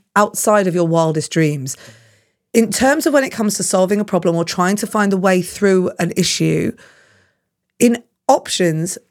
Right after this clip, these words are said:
most people will eliminate options before they've even explored them, put them down, looked at them on a piece of paper, said them out loud. And when you're going through those options, if you're self-editing before you've even said them out loud and explored them,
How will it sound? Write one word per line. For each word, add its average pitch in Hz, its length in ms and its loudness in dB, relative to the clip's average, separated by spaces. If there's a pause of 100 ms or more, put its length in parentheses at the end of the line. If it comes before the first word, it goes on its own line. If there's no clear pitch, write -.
(160)
most 277 540 2
people 170 560 0
will 196 320 2
eliminate 254 540 2
options 190 340 -2
before 202 460 2
they've 190 180 2
even 180 340 0 (120)
explored 233 580 2
them, 208 340 0 (120)
put - 160 -2
them 190 180 0
down, 170 400 0
looked - 240 -4
at - 60 -2
them 165 80 -2
on 160 80 0
a 151 40 -2
piece 151 220 -4
of - 60 -10
paper, 147 420 -4 (200)
said - 240 -2
them 160 100 -4
out 147 180 -4
loud. 143 360 -4 (840)
And 214 100 4
when 254 120 4
you're 254 80 2
going 294 240 0
through 196 160 0
those 170 160 2
options, 160 340 0
if 196 100 -2
you're 311 100 0
self-editing 240 800 0
before 165 240 0
you've 220 120 2
even 202 180 0
said 202 200 0
them 190 100 0
out 185 140 0
loud 175 200 2
and 165 100 -2
explored 185 460 0
them, 156 180 -2